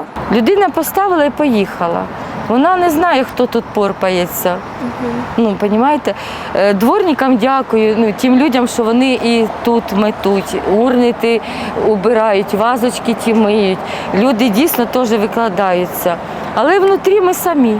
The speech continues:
Speaker 1: Е, ми, е, волонтери. У мене чоловік з-, збирає кошти, але не отсюда. Тут, то, що я роблю, ні одна мама не скаже, що я у неї попросила або взяла. Не одна.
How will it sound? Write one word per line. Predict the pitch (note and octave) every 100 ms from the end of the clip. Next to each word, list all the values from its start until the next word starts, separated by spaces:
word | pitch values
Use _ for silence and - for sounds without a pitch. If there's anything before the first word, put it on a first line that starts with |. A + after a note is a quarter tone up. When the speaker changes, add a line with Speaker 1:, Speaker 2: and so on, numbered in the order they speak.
| G3+
Speaker 1:
Е, | F#3+ G3
ми, | A3+ E4
е, | C#4 G#3+ G#3
волонтери. | A#3 C#4 C4+ - G3+ F#3+
У | A3
мене | B3+ D4+
чоловік | D4 - C4+ C#4 B3+ G4+ -
з-, | - G#3+ G#3 G3+
збирає | F#3+ B3 C#4+
кошти, | C#4 F4+ - -
але | A3 C4
не | C#4 D4+ D4
отсюда. | - - C#4 C4 F3+ E3 D#3+ - - - - - -
Тут, | - F#4 A#4+ - -
то, | - C4+
що | -
я | C4+ C4
роблю, | B3 G#3 A#3
ні | A#3+
одна | C#4 A3+ D4
мама | C4+ D#4+ E4+ B3+
не | B3
скаже, | B3+ - A3+ C4+
що | A3+ A#3
я | B3+ C4+
у |
неї | B3 B3+ B3
попросила | - - B3 - C#4 E4 C4+
або | G#3+ G#3
взяла. | G#3+ E3 F#3 D3+ C#3+ - - - - - -
Не | A3 C#4+
одна. | C4+ A#3+ F3